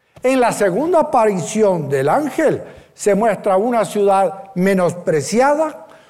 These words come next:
una adolescente que cree, una promesa del rey cuyo padre lo enviaría por medio del Espíritu Santo. El Salvador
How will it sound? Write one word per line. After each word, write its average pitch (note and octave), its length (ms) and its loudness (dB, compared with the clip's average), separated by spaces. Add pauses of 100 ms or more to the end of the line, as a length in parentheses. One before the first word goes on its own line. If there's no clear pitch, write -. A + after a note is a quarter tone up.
(260)
una A#3+ 420 -2
adolescente E3+ 1120 0
que C#4+ 200 -2
cree, F3+ 640 0 (840)
una C#4 380 0
promesa F3 760 0
del C4+ 200 2
rey G#3 320 2
cuyo F#3+ 320 0
padre G3+ 460 2 (240)
lo G#3+ 120 2
enviaría F#3 680 0
por E3+ 200 0
medio G#3 300 0
del D#3+ 120 0
Espíritu D#3+ 480 -4
Santo. D4 680 -2 (1080)
El F#3+ 460 2
Salvador C#3+ 1400 0